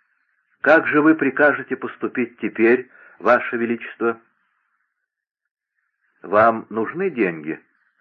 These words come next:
господин Кольбер?» «Около семисот тысяч ливров, государь».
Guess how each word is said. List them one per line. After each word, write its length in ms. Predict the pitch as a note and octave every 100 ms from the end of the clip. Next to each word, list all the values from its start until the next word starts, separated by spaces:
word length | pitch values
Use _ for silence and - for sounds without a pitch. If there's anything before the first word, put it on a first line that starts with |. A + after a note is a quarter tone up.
| _
господин 480 | F2 F#2 - F#2 F2+
Кольбер?» 460 | E2+ F2+ E2 D#2 - _ _ _ _ _ _ _ _ _ _ - - - - _ _ _
«Около 380 | - D#3 F3 F3
семисот 600 | F3 E3 D#3 - G3 G3
тысяч 380 | - F#3+ F#3+ -
ливров, 380 | D#3+ F#3 D#3+ F#2+
государь». 500 | E2+ - E2+ E2 D#2